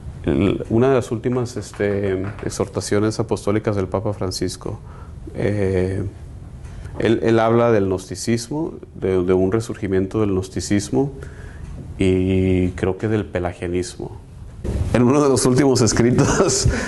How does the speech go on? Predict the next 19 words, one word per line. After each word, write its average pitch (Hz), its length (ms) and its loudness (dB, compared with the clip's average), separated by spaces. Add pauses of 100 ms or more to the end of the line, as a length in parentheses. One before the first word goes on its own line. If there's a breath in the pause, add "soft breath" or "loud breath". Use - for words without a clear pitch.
(100)
<laughs> - 280 -6
eh, 87 760 4 (440)
del 101 160 4
Papa 104 260 4
Francisco, 113 560 4
él, 101 380 4
él 95 260 4
propone, 110 480 2
¿no? 95 220 4
que, - 440 0
que 73 340 0
el 92 80 4
día 90 120 4
de 95 100 4
hoy, 98 460 4
de 76 80 0
cierta 98 280 -2
manera, 92 400 4
resurgen 95 760 -2